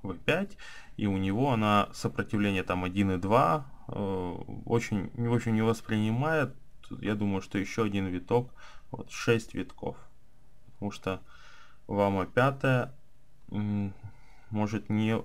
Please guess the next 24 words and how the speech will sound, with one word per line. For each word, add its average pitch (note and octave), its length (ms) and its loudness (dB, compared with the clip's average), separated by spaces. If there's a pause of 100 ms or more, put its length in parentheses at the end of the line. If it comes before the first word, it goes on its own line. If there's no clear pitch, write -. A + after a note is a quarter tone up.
не G#2+ 240 2
воспринять G2+ 880 -2
эту G2+ 220 -4
намоточку. E2+ 640 -6 (600)
Думаю, B2+ 320 2
вот G#2 220 0
так E2+ 300 0
вот - 200 -10 (140)
нам G2 200 -2
хватит. - 460 -8 (140)
Теперь G#2 340 -2
мы G2 140 0
берём F#2+ 400 0 (880)
кусачки, B2+ 840 4 (840)
э, G2 420 0
или G#2+ 160 2
вот F#2 260 -2
маникюрные G#2 580 4
ножнички B2 800 2
в A2+ 120 -6
моём G#2+ 380 0
случае - 560 -4 (100)
и D3+ 240 0 (100)
обрезаем. F#2+ 840 0